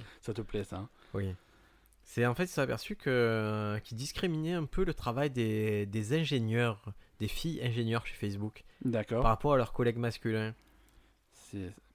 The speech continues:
Speaker 2: C'est le Wall Street Journal qui a sorti ça et, euh,
Speaker 1: Mais il y a, il y a pas mal de, il y a pas mal d'histoires qui vont dans le même sens, euh, pas seulement chez Facebook.
Speaker 2: Putain, c'est l'histoire du monde qui va dans ce sens-là. C'est
Speaker 1: Ouais,
Speaker 2: que les
Speaker 1: non,
Speaker 2: femmes
Speaker 1: mais
Speaker 2: sont
Speaker 1: c'est
Speaker 2: moins payées.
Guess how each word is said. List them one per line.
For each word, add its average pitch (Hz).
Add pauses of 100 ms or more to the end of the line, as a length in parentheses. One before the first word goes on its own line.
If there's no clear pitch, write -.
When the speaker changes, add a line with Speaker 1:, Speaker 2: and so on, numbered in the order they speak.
(140)
Speaker 2:
C'est -
le 123
Wall 156
Street 185
Journal 135
qui 123
a 113
sorti -
ça 175
et, 113
euh, 104 (280)
Speaker 1:
Mais 123
il -
y 131
a, 143 (260)
il 151
y 139
a -
pas 165
mal 190
de, 131
il -
y -
a -
pas 143
mal 143
d'histoires 127
qui -
vont 113
dans 110
le 113
même 113
sens, 131
euh, 110
pas 131
seulement 131
chez -
Facebook. 110 (300)
Speaker 2:
Putain, 101
c'est 101
l'histoire 107
du 123
monde 170
qui -
va 110
dans 107
ce 104
sens-là. 101
C'est -
Speaker 1:
Ouais, 165
Speaker 2:
que 220
les 233
Speaker 1:
non, 170
Speaker 2:
femmes 143
Speaker 1:
mais 139
Speaker 2:
sont -
Speaker 1:
c'est 101
Speaker 2:
moins 104
payées. 113